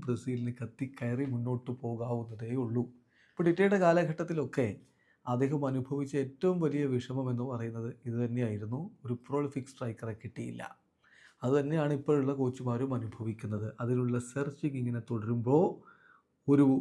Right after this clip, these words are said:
ഒരു വെള്ളി വെളിച്ചം ഇങ്ങനെ പ്രീമിയർ ലീഗിൽ നിന്ന് കാണുന്നു. നേരത്തെ പരീക്ഷിച്ചു നോക്കിയതാണ്, പക്ഷേ അന്നത്ര തിളങ്ങിയില്ല. പക്ഷേ ഇപ്പോൾ തങ്കത്തിളക്കത്തിലേക്ക് മാറുന്നുണ്ട്. ബ്രസീലിൻ്റെ മഞ്ഞ ജേഴ്സിയിലും അതേ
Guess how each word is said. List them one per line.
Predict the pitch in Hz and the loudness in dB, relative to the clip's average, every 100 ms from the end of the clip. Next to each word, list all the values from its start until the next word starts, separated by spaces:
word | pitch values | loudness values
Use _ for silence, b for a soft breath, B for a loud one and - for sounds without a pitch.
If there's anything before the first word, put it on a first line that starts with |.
| 135 | 2
ഒരു | 131 127 123 | 4 4 2
വെള്ളി | 127 127 135 139 | 2 4 6 6
വെളിച്ചം | 123 123 120 131 120 | 6 6 4 2 2
ഇങ്ങനെ | 113 113 107 | 2 -2 -4
പ്രീമിയർ | 113 117 120 131 123 | 0 0 2 2 2
ലീഗിൽ | 120 113 110 | 0 0 -2
നിന്ന് | 110 110 | -4 -6
കാണുന്നു. | 107 110 117 101 110 110 - _ _ _ b b b _ 113 | -4 0 0 -2 -4 -6 -10 _ _ _ b b b _ -8
നേരത്തെ | 110 110 113 123 120 - - _ - | -4 -4 2 4 4 0 -10 _ -4
പരീക്ഷിച്ചു | 123 127 127 151 147 | 2 2 2 -2 0
നോക്കിയതാണ്, | 135 131 147 139 123 117 139 - - | 2 2 6 6 6 2 -2 -6 -8
പക്ഷേ | - - 131 147 269 - b b b 120 | -6 -2 2 2 0 -10 b b b -2
അന്നത്ര | 143 151 147 131 127 | 2 4 4 0 2
തിളങ്ങിയില്ല. | 117 123 131 131 123 180 | 2 2 4 4 2 2
പക്ഷേ | 139 - 123 | 0 0 0
ഇപ്പോൾ | 120 127 - | 2 -2 -2
തങ്കത്തിളക്കത്തിലേക്ക് | 123 127 139 139 - 123 123 - - 131 127 127 110 | -2 2 0 0 -2 0 0 0 0 2 0 0 -2
മാറുന്നുണ്ട്. | 110 120 131 123 117 147 233 B B B - | -2 0 2 2 2 2 0 B B B -6
ബ്രസീലിൻ്റെ | 117 113 131 131 123 | -4 0 2 2 2
മഞ്ഞ | 120 120 135 | 2 2 2
ജേഴ്സിയിലും | 127 127 127 135 151 165 147 | 4 4 4 2 2 4 2
അതേ | 123 | 4